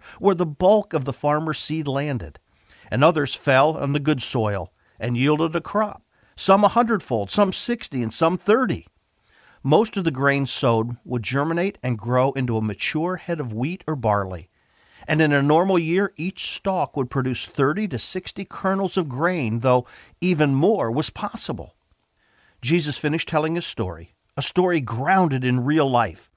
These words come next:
But what was the point? What's the truth he was trying to teach? The disciples came to Jesus and asked that very question. And Jesus' answer was very direct.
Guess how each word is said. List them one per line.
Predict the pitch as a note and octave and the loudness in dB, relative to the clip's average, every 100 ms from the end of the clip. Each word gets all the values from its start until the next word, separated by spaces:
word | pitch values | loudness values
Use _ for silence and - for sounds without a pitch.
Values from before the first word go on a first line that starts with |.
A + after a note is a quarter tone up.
| _ _ - - | _ _ -20 -2
But | G#3 - | 0 0
what | D#3+ F#3+ A#3 - | 0 0 0 0
was | F3+ E3 | -4 -4
the | F#3+ | -6
point? | - - A#3 G3+ - - _ _ _ - | -8 -4 -4 -4 -8 -20 _ _ _ -4
What's | A#3 - | -4 -2
the | G#3 | -6
truth | - - C4+ - | -4 -2 -2 0
he | E3 | 0
was | C3 | -2
trying | - B2+ B2+ | -2 0 0
to | A#2+ | -2
teach? | - G#2 - - - _ _ _ - | -6 -8 -8 -12 -14 _ _ _ -14
The | C#3 | -4
disciples | C#3+ - F#3+ G#3+ - C3+ | -2 2 4 2 0 -6
came | - E3+ F#3 | -4 -2 -2
to | C#3+ | -2
Jesus | A#2 C#3 C#3+ C#3+ C3+ | -2 -2 -2 -4 -4
and | B2+ - | -6 -4
asked | D#3 C3+ A#2 - | -2 -2 -2 -6
that | C#3+ C3 A2 | -4 -2 -4
very | G2+ B2 C#3 D3+ | -4 -2 -2 -4
question. | - A#2+ G#2+ - F#2 - _ _ _ _ - - | -4 -4 -4 -8 -10 -12 _ _ _ _ -10 -2
And | C#3 | 0
Jesus' | A2 D#3 F3+ E3+ - B2 | 2 0 0 -2 -2 0
answer | D3 G3 C3 | 0 0 -2
was | A#2 G2 | -4 -2
very | A2+ A2+ | 0 0
direct. | A2+ B2 D#3 - | 0 -2 -4 -10